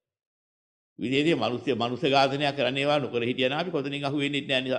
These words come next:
සත්ව හිංසාවකට. මොකද අම්මා තාත්තා විතරක් ඉන්නේ එතන හොයන්නේ. අම්මා තාත්තා නොමර අනික් අය මරන්නේ අපි ඉන්නේ. මොකද අපි සත්-, අපි බා-, ප්‍රාණඝාතයක් කරන්නේ. පළවෙනි ශික්ෂාපදයේ තේරුම් අරගෙන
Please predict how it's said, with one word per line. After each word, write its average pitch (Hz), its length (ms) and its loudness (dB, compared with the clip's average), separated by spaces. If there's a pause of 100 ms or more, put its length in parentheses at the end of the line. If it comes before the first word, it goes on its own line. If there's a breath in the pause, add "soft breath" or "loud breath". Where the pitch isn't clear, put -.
(140)
සත්ව 113 200 -6
හිංසාවකට. 107 520 -6 (1400)
මොකද 135 160 2
අම්මා 127 260 0
තාත්තා 143 280 2
විතරක් 143 260 0
ඉන්නේ 143 160 -2
එතන 143 160 -4
හොයන්නේ. 143 240 0
අම්මා 123 180 -2
තාත්තා 139 260 0
නොමර 143 180 -4
අනික් 113 240 -4
අය 131 120 4
මරන්නේ 139 360 0
අපි 127 200 -2
ඉන්නේ. 151 260 -6 (1200)
මොකද 131 180 -2
අපි 160 160 0
සත්-, 131 280 0 (120)
අපි 127 200 0
බා-, 127 260 0
ප්‍රාණඝාතයක් 165 680 0
කරන්නේ. - 380 -12 (1900)
පළවෙනි 170 440 6
ශික්ෂාපදයේ 165 720 2
තේරුම් 139 380 0
අරගෙන 123 360 0